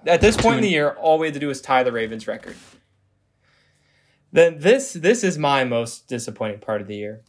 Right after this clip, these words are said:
Speaker 1: The heartbreaker with Nick Mullins against the Raiders, and then the heartbreaker against the Packers.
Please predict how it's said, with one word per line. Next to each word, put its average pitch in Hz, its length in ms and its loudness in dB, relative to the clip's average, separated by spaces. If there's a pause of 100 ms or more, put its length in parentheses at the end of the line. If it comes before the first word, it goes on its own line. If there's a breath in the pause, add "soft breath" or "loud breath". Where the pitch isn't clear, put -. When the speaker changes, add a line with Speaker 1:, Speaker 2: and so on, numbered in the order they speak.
(480)
Speaker 1:
The 127 180 -4
heartbreaker 196 840 0
with 147 160 -4
Nick 139 280 -4
Mullins 147 340 0
against 131 320 -4
the 151 120 -6
Raiders, 110 640 -6 (440)
and 123 160 -6
then 117 160 -4
the 113 220 -10
heartbreaker 131 800 0
against 113 300 -8
the 113 60 -12
Packers. - 680 -14